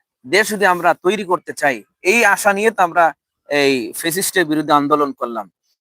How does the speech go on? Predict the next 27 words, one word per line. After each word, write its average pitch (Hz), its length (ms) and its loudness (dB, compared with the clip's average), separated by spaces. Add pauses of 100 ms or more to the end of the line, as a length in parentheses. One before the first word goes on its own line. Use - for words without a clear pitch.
(220)
তো - 120 -20
এটা 208 200 2
আমার 196 180 4
আপনার 196 320 0 (560)
কিছু 214 220 -2
কারণে 190 360 2 (480)
বরবাদ 175 420 2
হয়ে 160 180 2
যেতে, 127 260 -6 (440)
বরবাদ 156 400 2
হয়ে 160 220 0
যাবে, 175 220 2
আশাগুলো 160 500 -4
বাড়িতে 175 320 -2
মিশে 156 260 -10
যাবে। 165 220 -2 (400)
সেটা 208 200 0
কি? 135 200 -8 (500)
সেটা 233 200 0
হচ্ছে 220 200 -2
প্রিয় 202 180 -2
ভাইরা 180 240 0
আমার, 165 220 2 (100)
দেখেন 180 220 -4
আজ 170 200 2
কিন্তু, 196 300 -6 (480)
আহ, 143 120 2